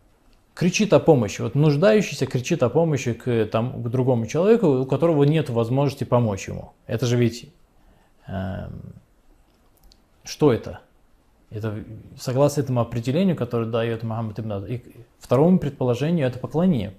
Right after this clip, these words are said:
верно? Потому что в этом вопросе ему может помочь, а, Всевышний. Хотя и не, не совсем, а, это тоже, тоже не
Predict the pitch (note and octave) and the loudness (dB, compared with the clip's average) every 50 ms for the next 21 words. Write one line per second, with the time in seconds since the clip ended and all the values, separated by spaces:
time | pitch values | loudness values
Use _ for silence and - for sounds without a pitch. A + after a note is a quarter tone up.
0 | - - - C#3+ F#3 A3 G3+ C3+ A2+ - - A#2+ C3+ C3+ - C3+ D3 G#3 G3 F#3 | -18 -12 -6 -4 -4 -2 -2 -4 -6 -4 -4 -4 -4 -4 -2 -2 -2 0 0 0
1 | C#3+ B2+ - G3 G#3 G3+ - C3+ B2 C#3 E3 D#3+ C#3+ C#3+ C#3 C#3+ - C3 A#2 B2+ | -2 -2 0 -2 -2 -2 -2 -4 -2 -2 -2 -2 -2 -4 -6 -6 -6 -4 -4 -2
2 | D3 E3 - - - _ _ _ _ _ _ _ _ _ _ _ - _ - - | -2 -4 -4 -8 -18 _ _ _ _ _ _ _ _ _ _ _ -20 _ -16 -14
3 | G2+ A2 A2+ A2+ A2 A2 A2 A2 G#2+ F#2 - - D#3+ C#3+ A#2+ G#2 - G2+ F2+ C#2+ | -12 -10 -10 -8 -8 -8 -8 -8 -10 -10 -6 -4 -2 -2 -2 -2 -4 -10 -12 -12
4 | - - - _ - _ - B2 A#2+ F3 E3+ D3+ C#3 C3+ C#3+ C#3 C3+ C3 B2 - | -14 -16 -18 _ -20 _ -10 -6 0 2 2 4 4 2 0 0 -2 -4 -4 -4
5 | C3 B2 D3+ D3 C3 A#2+ - - _ - - - - - - - - - A#2+ A2+ | -4 -2 -2 -2 -2 -2 -6 -10 _ -20 -20 -20 -20 -20 -20 -16 -12 -10 -10 -10
6 | A#2 - - - B2 - - - C3 B2 A#2+ A2+ A2+ - - C3+ B2+ A2 B2 B2 | -10 -8 -10 -10 -12 -10 -6 -4 -4 -2 -2 -6 -8 -4 0 0 0 2 0 -2
7 | A#2 G2 | -2 -4